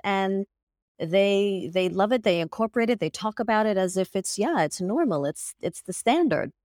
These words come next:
But it isn't the standard. And again, it doesn't have to be. I'm, I'm not for everyone. But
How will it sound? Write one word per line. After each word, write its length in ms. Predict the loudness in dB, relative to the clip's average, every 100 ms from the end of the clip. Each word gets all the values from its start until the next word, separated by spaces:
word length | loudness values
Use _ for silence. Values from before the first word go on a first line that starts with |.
| _
But 160 | -2 0
it 100 | 4
isn't 280 | 2 2 -2
the 80 | -6
standard. 520 | -6 -8 -8 -10 -8
And 120 | -4
again, 240 | 0 2 2
it 100 | 2
doesn't 260 | 0 -2
have 240 | 0 0 0
to 100 | -4
be. 220 | 0 0
I'm, 240 | 0 -2 -4
I'm 220 | -4 -2
not 220 | -2 -4
for 140 | -4 -6
everyone. 540 | -4 -6 -6 -4 -4 -2
But 240 | -4